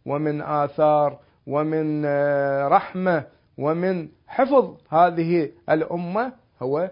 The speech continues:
ببركة وجوده. نستدل من هذا الإمام العظيم إلى أنه ها هي آثاره، لا أن ننطلق من الآثار إلى الإمام سلام الله عليه. فنحن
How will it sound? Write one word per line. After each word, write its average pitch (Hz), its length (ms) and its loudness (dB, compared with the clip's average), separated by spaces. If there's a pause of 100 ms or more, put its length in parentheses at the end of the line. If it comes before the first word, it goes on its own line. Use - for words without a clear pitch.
(260)
ببركة 135 640 -4
وجوده. 143 420 -4
نستدل 135 720 -4
من 139 280 -4
هذا 143 520 -2 (280)
الإمام 143 300 0
العظيم 160 540 -2 (240)
إلى 135 220 -2
أنه 160 400 -6 (260)
ها 143 220 -2
هي 185 320 -2 (200)
آثاره، 139 680 2 (260)
لا 170 220 0
أن 170 80 -4
ننطلق 156 560 -6
من 147 120 -4
الآثار 143 520 -2 (280)
إلى 165 360 2 (180)
الإمام 147 420 0
سلام 139 340 -4
الله 131 200 -4
عليه. 123 300 -6 (240)
فنحن 151 560 -4